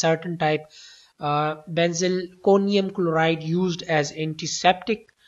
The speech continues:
जो इसका एक कंपाउंड है, अम, तो ये आप, अ, इसकी भी एफिकेसी है। Again, अ, स्टरलाइजेशन इससे नहीं हो सकती या आपको बहुत ही ज़्यादा टाइम वेट करना होगा कॉन्टैक्ट टाइम के लिए,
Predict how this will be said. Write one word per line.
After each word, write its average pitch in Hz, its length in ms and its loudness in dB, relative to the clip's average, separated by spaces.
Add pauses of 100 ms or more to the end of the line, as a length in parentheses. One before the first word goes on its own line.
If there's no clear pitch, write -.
(340)
जो 165 40 -4
इसका 156 220 -4
एक 156 120 -6
कंपाउंड 170 420 -2
है, 165 160 0 (420)
अम, 143 180 -8 (560)
तो 175 100 -4
ये 180 460 -2
आप, 160 360 -4 (560)
अ, 143 540 -6
इसकी 190 240 -6
भी 185 120 -2
एफिकेसी 180 560 -2
है। 185 180 -4
Again, 165 460 -2 (280)
अ, 143 140 -2
स्टरलाइजेशन 151 880 -4
इससे 156 260 -6
नहीं 151 260 -4
हो 180 80 -2
सकती 170 440 -8 (400)
या 156 140 -2
आपको 147 340 -4
बहुत 165 400 -2
ही 170 60 -2
ज़्यादा 156 240 0
टाइम 151 320 -2
वेट 151 200 -2
करना 151 280 -4
होगा 147 240 -4
कॉन्टैक्ट 143 460 -10
टाइम 147 220 -6
के 143 160 -12
लिए, 147 180 -6